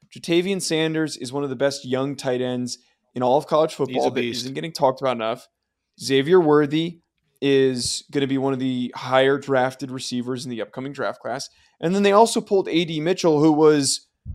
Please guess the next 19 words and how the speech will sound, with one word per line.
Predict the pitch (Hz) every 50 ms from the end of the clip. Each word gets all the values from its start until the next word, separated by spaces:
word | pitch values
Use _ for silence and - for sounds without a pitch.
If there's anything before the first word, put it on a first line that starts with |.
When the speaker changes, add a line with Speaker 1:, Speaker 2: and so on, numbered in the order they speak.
| - - -
Speaker 1:
a | 147 156
key | 156 - - - - 202 208 214
piece | 208 - - 180 190 208 196 - -
in | 185 180 170
the | 165
Georgia | 135 123 - 156 160 175 165 180 180 170
receiving | 151 156 160 - - - 170 190 208 214 196 180 156 131 120 -
room, | 131 131 131 131 139 147 170 - -
albeit | - 202 214 208 214 - - 196 196 170 143
not, | 165 165 165 160 - _ _ _ _ _ _ _ _ -
like, | 131 135 139 - _ _ _ _ _ _ _ _ _ _ _ _ -
monstrously | 139 143 160 180 175 - - - 160 143 139 - - 143 127
productive, | - - 135 151 165 160 - - 135 131 131
was | 151 170 -
still | - - 220 214 208
a | 196 -
key | - - - - 175 170 180 175 175
important | 170 156 - - - 147 147 147 160 143 _
player | - - 139 131 127 127 131 131 143 147 143